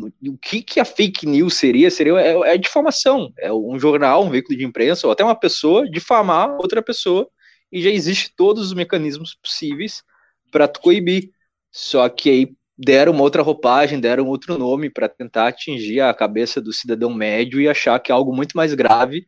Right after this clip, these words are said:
do que as pessoas entendiam que fosse, né, ao longo de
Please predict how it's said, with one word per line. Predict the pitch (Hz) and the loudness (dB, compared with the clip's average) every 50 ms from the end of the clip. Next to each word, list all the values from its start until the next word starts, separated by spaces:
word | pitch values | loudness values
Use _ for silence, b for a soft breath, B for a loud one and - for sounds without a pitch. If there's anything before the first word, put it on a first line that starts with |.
| b b b b b _ | b b b b b _
do | - 139 | -16 -6
que | - 190 | -2 -2
as | 175 180 | -2 0
pessoas | - 214 202 - - 156 147 156 165 165 - - - | 0 -2 -2 0 0 0 2 2 0 0 -4 -8 -8
entendiam | 165 175 170 170 208 185 156 123 127 143 165 | -8 -8 -6 -6 -4 -4 -4 -2 -2 -2 -4
que | 160 - | -4 -8
fosse, | - - 147 165 180 180 - 156 | -6 -2 0 0 0 0 -4 -4
né, | 135 131 | -2 -2
ao | 127 120 | 0 0
longo | 101 107 107 120 127 139 | 0 -2 -4 -4 -6 -6
de | 143 160 180 180 160 117 - - | -4 -2 -2 -2 -2 -2 -4 -8